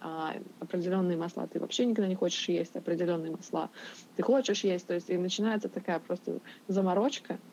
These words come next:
Но когда ты болеешь, когда тебе плохо, когда ты знаешь, что это повлияет на твоё здоровье,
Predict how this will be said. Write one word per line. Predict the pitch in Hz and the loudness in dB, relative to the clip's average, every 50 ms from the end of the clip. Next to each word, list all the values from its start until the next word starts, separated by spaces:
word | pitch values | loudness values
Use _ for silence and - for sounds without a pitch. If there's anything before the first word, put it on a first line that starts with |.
| - - - - - - - | -20 -20 -20 -20 -20 -6 -2
Но | 196 202 | -2 0
когда | 190 208 196 202 214 | 2 2 2 2 2
ты | 208 - 220 202 | 4 4 6 6
болеешь, | 180 175 185 180 208 262 285 220 175 175 - - - - - - - - - - - - - - - - - - - - | 6 6 4 4 6 6 6 6 4 2 0 -4 -8 -10 -14 -20 -20 -20 -20 -20 -20 -20 -20 -20 -20 -20 -20 -20 -10 -2
когда | - - 180 190 165 | -2 0 2 0 0
тебе | - - - 190 | -2 -2 -4 0
плохо, | - 185 185 175 175 160 | 2 2 2 2 0 0
когда | - - 175 180 - | 0 0 0 0 0
ты | - 175 | 2 2
знаешь, | 180 185 180 165 160 - | 2 2 0 0 -2 -2
что | - - | -4 -6
это | 185 - 202 | -6 -6 -6
повлияет | - 185 170 180 180 185 180 180 - - | -6 -2 -2 0 0 0 0 -2 -2 -4
на | 190 | -6
твоё | 190 196 190 185 | -6 -4 -2 -2
здоровье, | 180 175 185 180 220 254 233 196 180 175 - | 0 0 2 4 4 4 6 6 4 4 2